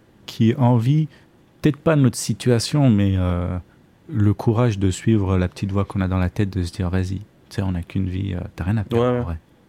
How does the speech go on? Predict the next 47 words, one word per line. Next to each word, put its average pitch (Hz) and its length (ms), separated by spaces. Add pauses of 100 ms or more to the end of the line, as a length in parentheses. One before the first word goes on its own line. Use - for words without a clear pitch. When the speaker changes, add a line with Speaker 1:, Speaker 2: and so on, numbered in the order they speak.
(440)
Speaker 2:
Putain, - 200
en 92 80
plus, 110 180
moi, 113 140
quand 113 140
je 110 60
vois 113 120
le 113 60
rapport 123 280
du 123 140
giec, 147 360
mon 143 100
pote, 156 260
je 135 80
me 127 80
dis, « 139 160
Finalement, 143 460
ouais, 160 60
on 143 100
n'a 117 100
rien 185 140
à 165 80
perdre. 113 280 (200)
Speaker 1:
<laughs> 135 180
Speaker 2:
C'est - 280
foutu. » 135 360 (120)
Voilà. 131 260 (180)
<laughs> - 200
Vraiment, 127 240
le 139 60
dernier 131 240
rapport 127 280
du 120 100
giec 131 120
qui 131 80
est 120 40
tombé 117 200
hier 117 120
soir, 135 160
c'était - 200
un 107 60
peu 110 140
ça. - 140 (840)
Speaker 1:
Ah, 214 120
tu 190 120
l'as 135 80
vu, 226 160